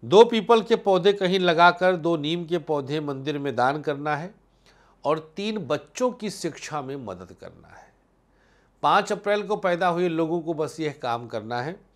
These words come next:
और जिनकी आज मैरिज एनिवर्सरी है, तीन लोगों को खाना खिलाकर दो पीपल के पौधे कहीं लगा दीजिए,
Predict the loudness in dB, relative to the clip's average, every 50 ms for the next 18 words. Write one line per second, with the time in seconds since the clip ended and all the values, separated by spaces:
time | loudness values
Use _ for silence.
0 | _ -20 -20 _ _ _ _ _ _ -4 -4 -2 -2 -2 -2 -2 -2 0 4 6
1 | 8 8 6 6 2 2 2 4 4 4 4 2 0 0 0 -2 -2 -2 -2 -2
2 | -2 -2 -2 -4 -6 -6 -6 -6 -6 -4 -2 -2 -2 -2 -2 -4 -6 -8 -8 -6
3 | -6 -4 -4 -4 -4 -6 -6 -6 -2 0 0 0 0 -2 -10 -10 -12 _ _ _
4 | -4 -4 -4 -2 -4 -6 -6 -4 -4 -4 -4 -4 -8 -10 -8 -8 -8 -6 -6 -4
5 | -6 -6 -8 -10 -14 -14 -12 -12 -12 -12 -12 -14 -16 -16 -18 -20 -20 -20 -20